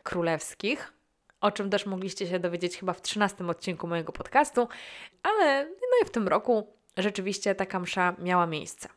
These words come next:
Niestety nie wzięła w niej udziału sama królowa. Poprzedniego wieczoru, mniej więcej w okolicach momentu zapalenia się tych, e, pochodni, em, został wydany komunikat,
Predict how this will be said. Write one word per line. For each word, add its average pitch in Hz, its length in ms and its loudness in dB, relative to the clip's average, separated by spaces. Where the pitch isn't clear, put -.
Niestety 302 440 2
nie 269 100 4
wzięła 208 300 6
w 214 100 -10
niej 175 300 0
udziału 170 460 4
sama 160 380 -6
królowa. 180 800 4
Poprzedniego 240 560 2
wieczoru, 185 540 2
mniej 226 280 4
więcej 254 320 4
w 190 80 -2
okolicach 190 840 2
momentu 185 520 2
zapalenia 185 600 0
się 180 160 -4
tych, 165 420 -4
e, 156 160 -4
pochodni, 170 1080 2
em, 165 520 -4
został 220 340 4
wydany 185 320 2
komunikat, 202 680 0